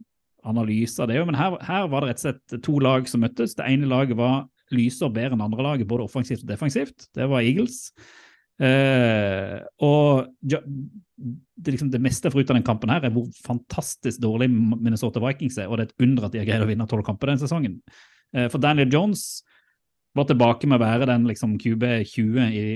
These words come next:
i ligaen. Fikk ikke til så veldig mye. Saquon Barkley ble stoppet. Eh, forsvaret til Giants med, som vi har skrytt av tidligere, hadde egentlig ingen sjans. Og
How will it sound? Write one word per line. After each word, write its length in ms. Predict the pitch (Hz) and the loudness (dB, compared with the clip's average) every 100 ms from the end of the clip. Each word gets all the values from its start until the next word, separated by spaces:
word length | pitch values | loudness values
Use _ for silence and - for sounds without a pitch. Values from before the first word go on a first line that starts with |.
| 110 | -4
i 20 | 113 | -2
ligaen. 440 | 120 131 110 98 | 0 0 -2 -6
Fikk 300 | - 135 131 139 | -4 -6 -4 -4
ikke 200 | 135 135 | -2 0
til 160 | 127 123 | -2 0
så 120 | 131 | -2
veldig 180 | 113 127 | 0 2
mye. 260 | 120 127 143 | 4 4 4
Saquon 300 | 139 - 120 | 0 0 2
Barkley 320 | 120 127 - 117 | 2 0 -2 -4
ble 120 | 110 | -4
stoppet. 580 | 104 107 - - 127 113 220 | -4 -8 -8 -4 -2 -2 -4
Eh, 360 | 117 107 107 104 107 | -4 -4 -6 -6 -2
forsvaret 360 | 139 - 147 | -2 0 0
til 120 | 131 123 | 0 2
Giants 360 | 135 123 - 120 | 2 2 0 -2
med, 280 | 110 104 98 - - - _ _ _ | -2 -2 -4 -12 -20 -20 _ _ _
som 120 | 143 | 2
vi 40 | 127 | 2
har 60 | |
skrytt 280 | 127 120 - | 2 -4 -4
av 80 | 147 | -4
tidligere, 360 | 110 110 151 143 | -2 -2 -2 -2
hadde 240 | 107 107 101 | -2 -4 -6
egentlig 240 | 98 104 95 | -6 -6 -4
ingen 200 | 98 98 92 90 90 _ - | -4 -4 -6 -6 -10 _ -2
sjans. 420 | 175 285 - - - | 0 0 -4 -10 -2
Og 480 | 165 160 156 131 107 | 2 4 4 2 0